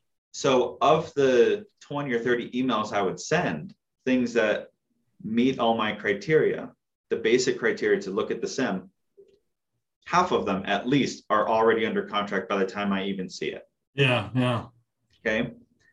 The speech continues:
Speaker 1: The other half, I get the sim. I open up, so now out of seven thousand, I'm opening seven to ten sims.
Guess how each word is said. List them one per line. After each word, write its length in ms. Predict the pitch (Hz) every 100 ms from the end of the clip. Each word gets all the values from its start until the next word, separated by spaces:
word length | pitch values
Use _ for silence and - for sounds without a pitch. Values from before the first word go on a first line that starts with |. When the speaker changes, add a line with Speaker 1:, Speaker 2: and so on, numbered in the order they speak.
| _ _ _ _
Speaker 1:
The 160 | 127 123
other 200 | 156 208
half, 360 | 175 120 117 120
I 60 |
get 220 | 113 147
the 80 | -
sim. 540 | - 165 143 104 156 - _ _ _ _ _ _ _ _ _ _ _ _ _ _ _ _ -
I 100 | 120
open 260 | 123 127
up, 320 | 120 117 - -
so 140 | 127
now 240 | 123 135
out 120 | 120 117
of 120 | 117
seven 320 | 143 135 127
thousand, 360 | 131 127 113 107
I'm 220 | 107 113
opening 580 | 117 113 110 104 101 101 _ _ _ _ _
seven 380 | - 156 156 127
to 60 |
ten 420 | - 135 123 107 104
sims. 580 | 120 104 82 - -